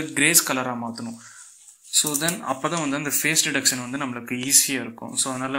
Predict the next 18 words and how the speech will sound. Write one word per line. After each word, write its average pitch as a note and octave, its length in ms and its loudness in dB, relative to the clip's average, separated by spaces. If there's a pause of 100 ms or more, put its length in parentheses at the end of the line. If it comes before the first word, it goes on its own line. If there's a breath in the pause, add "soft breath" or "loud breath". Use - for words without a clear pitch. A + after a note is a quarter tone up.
வந்து C#3 180 -8 (600 loud breath)
grain D#3+ 380 4
சொல்லிட்டு C3 300 -2
ஒரு B2 180 -6
வேரியபிள்குள்ள C3 580 -2 (100)
அந்த C3 160 -6 (540 loud breath)
face D#3 320 4
இதை C3 140 -2
வந்து B2+ 180 -2
நான் B2+ 160 -4
convert C3 320 -4
பண்ணிக்கிறேன். A#2+ 400 -4 (280)
So - 40 -8 (100)
அதுக்கு C3+ 200 -8
பாத்தீங்கன்னா C3+ 340 -8 (120)
face E3 420 2 (2000)
கேஸ்கேட் - 1040 -2 (2000)
dot, C3 280 0